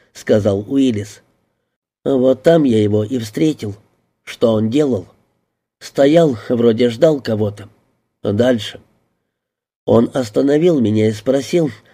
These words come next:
есть ли у меня пара минут. Я спросил, в чём дело. Он поинтересовался, не хочу ли я заработать пять долларов. Что надо сделать, спрашиваю.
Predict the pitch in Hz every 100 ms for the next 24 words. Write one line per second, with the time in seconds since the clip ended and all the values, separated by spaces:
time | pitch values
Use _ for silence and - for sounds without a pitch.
0 | _ 113 107 104 - 110 110 113 107 110
1 | 104 107 135 151 135 - _ _ _ _
2 | _ _ - 107 107 107 110 113 110 117
3 | 107 139 131 135 160 127 95 _ _ _
4 | _ - 113 113 107 123 117 135 135 113
5 | 151 160 170 135 - 101 - _ _ 151
6 | 135 113 110 - 113 110 113 107 120 107
7 | 113 117 107 135 120 123 156 147 113 104
8 | - _ _ _ _ _ _ _ - 117
9 | 113 113 117 123 113 170 135 101 - 131
10 | 135 - 110 104